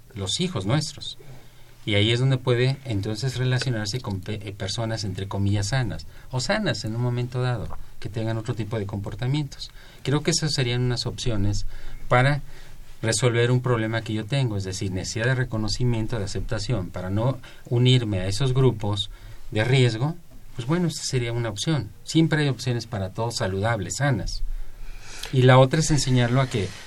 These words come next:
de-, a que desarrolle, eh, emociones positivas. Decíamos, las emociones positivas se constituyen en factores de protección contra todo, no solo contra el consumo de alcohol, no solo contra las drogas, contra relaciones patológicas o,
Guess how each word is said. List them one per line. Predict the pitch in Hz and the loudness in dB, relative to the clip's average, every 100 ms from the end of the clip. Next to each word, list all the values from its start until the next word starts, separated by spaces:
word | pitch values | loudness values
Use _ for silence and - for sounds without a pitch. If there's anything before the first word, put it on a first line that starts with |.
| - | 4
de-, | - 120 | 6 8
a | 101 101 | 6 4
que | 110 | 4
desarrolle, | 104 120 113 117 113 139 156 - - - | 4 4 4 4 2 2 0 -6 -16 -10
eh, | - 104 101 | -4 0 2
emociones | 98 104 101 127 123 | 4 2 4 4 4
positivas. | - 117 131 127 180 131 | 2 0 0 2 2 2
Decíamos, | 98 101 135 127 | 0 0 2 2
las | 98 107 | 0 -2
emociones | 101 98 151 | -2 0 -2
positivas | 143 156 160 135 131 131 | -2 -2 -2 0 0 0
se | 123 | -2
constituyen | 107 101 101 139 143 | -2 -4 -2 0 2
en | 139 | 0
factores | 131 - 123 120 | -2 -2 -2 0
de | 120 | 0
protección | 143 180 170 170 - 143 127 - - | 2 0 0 -2 0 0 0 -4 -10
contra | - 104 117 | -8 -4 -2
todo, | 135 175 143 - - - - | 0 0 0 -6 -14 -18 -6
no | 127 | -2
solo | 120 151 139 | 0 0 0
contra | 127 110 | -2 -2
el | 104 | -4
consumo | 104 101 127 | -4 0 0
de | 123 | 0
alcohol, | 113 139 127 92 | -2 -2 -2 -2
no | 104 | -4
solo | 104 131 127 | -2 -2 -2
contra | 127 101 104 95 90 - | -4 -6 -4 -4 -4 -2
las | - 98 | 0 2
drogas, | 127 143 95 - - - - - - - - - | 2 2 0 -4 -8 -10 -12 -14 -16 -18 -18 -8
contra | 104 98 98 95 | -4 -2 -2 -2
relaciones | 95 95 117 113 113 | -2 -2 -2 -2 -4
patológicas | 110 101 104 117 101 101 - 85 - | -6 -2 0 -2 -2 -8 -10 -10 -10
o, | 85 82 | -10 -10